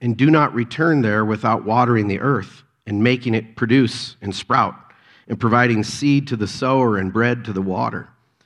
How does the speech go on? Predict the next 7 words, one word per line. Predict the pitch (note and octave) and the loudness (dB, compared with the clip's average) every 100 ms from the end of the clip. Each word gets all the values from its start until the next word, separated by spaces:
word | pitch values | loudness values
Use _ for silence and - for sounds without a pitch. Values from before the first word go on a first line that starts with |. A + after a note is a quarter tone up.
| _ _ _ | _ _ _
so | - - D3+ | -10 -2 2
will | D#3+ D#3 | 4 4
my | C3+ A#2+ G2+ | 4 2 0
word | G#2 D3+ C3 A#2 A2+ A2 G#2+ - _ _ _ _ _ _ _ _ - | 2 2 4 4 2 0 -6 -16 _ _ _ _ _ _ _ _ 0
be | B2 | 2
which | A2+ A2+ - | 4 0 -2
goes | A#2+ G#2+ | -4 -4